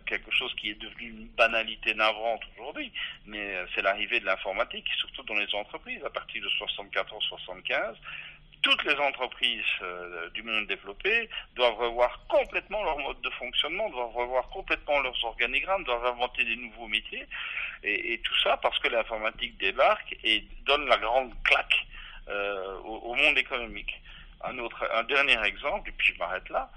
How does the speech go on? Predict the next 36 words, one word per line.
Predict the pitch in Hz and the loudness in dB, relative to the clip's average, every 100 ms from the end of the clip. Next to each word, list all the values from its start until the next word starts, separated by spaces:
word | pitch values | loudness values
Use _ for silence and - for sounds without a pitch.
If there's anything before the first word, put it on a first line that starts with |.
| - - - - | -18 -18 -14 -6
Euh, | 98 95 95 | -4 -2 -2
là, | 110 135 | 4 4
on | 113 | 4
est | 104 | 0
en | 101 | 0
France, | - 151 208 202 113 | 0 -2 -2 -2 -6
on | 107 | -6
est | |
en | 101 | -4
soixante-quatorze, | - 110 - 104 98 95 - 92 - | -4 -6 -6 -8 -4 -6 -4 -6 -6
si | 117 | -8
ma | 110 | -8
mémoire | 104 101 104 98 98 | -6 -6 -10 -12 -12
est | - | -6
bonne. | 190 226 - - - - - | -6 -6 -12 -12 -14 -14 -10
Euh, | 92 92 - | -8 -6 -6
c'est | 104 - | -4 -4
Simone | 113 107 107 | -2 -4 0
Veil | 120 127 110 | 4 4 2
qui | - - | -4 -6
parvient, | 113 107 107 117 107 95 | -4 -4 0 2 4 0
c'est | 104 | -4
une | 98 | -8
grande | 110 135 131 | -4 -2 0
dame, | 117 123 101 90 - - - | 2 2 -2 -18 -16 -14 -12
qui, | 107 - - | -12 -8 -4
cette | 127 131 | -4 -4
grande | 113 123 147 143 | -2 2 2 6
dame | 139 139 123 | 8 8 6
qui | 110 | -6
parvient | 110 117 123 131 107 | 0 2 4 2 2
à | |
faire | - 110 | 2 -2
passer | - 120 - 139 123 104 - - - | 0 -2 -2 -2 -4 -6 -12 -16 -14
une | 104 110 117 | -12 -6 -6
loi, | 123 131 139 127 98 | -4 2 8 10 8